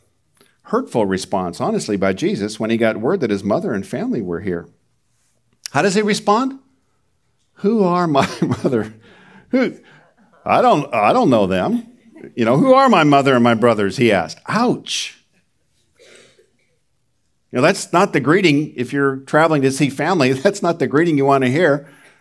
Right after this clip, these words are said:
"I don't know you. Who, who are you?" Sounds like he had either forgotten about his family or saying that they don't really matter.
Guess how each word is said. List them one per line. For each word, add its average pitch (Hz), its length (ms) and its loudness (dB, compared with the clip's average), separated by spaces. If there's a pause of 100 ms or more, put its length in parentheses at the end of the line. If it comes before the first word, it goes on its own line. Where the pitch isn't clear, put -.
(460)
"I 104 160 0
don't 165 180 0
know 220 200 -2
you. 101 420 -6
Who, 185 240 -2
who 170 240 2
are 269 200 0
you?" 95 300 -8 (1000)
Sounds 220 300 2
like 170 140 2
he 156 140 4
had 135 120 2
either 143 200 2
forgotten 127 420 0
about 196 220 2
his 196 140 -2
family 185 420 -2
or 120 260 0
saying 151 340 -2
that 127 140 0
they 117 120 2
don't 143 180 -2
really 147 220 -4
matter. 165 360 -6